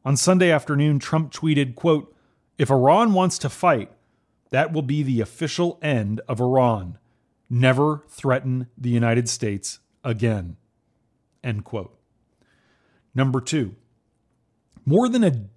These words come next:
dozen states are moving to strengthen environmental protections to combat a range of issues from climate change to water pollution, opening a widening rift between stringent state policies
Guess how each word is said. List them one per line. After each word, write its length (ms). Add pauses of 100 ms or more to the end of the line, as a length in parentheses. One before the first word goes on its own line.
dozen 420
states 560 (320)
are 120
moving 540 (120)
to 100
strengthen 640
environmental 600
protections 640 (400)
to 120
combat 400
a 60
range 520
of 120
issues 640
from 260
climate 400
change 420
to 80
water 320
pollution, 540 (440)
opening 300
a 80
widening 520
rift 380
between 440
stringent 540
state 280
policies 520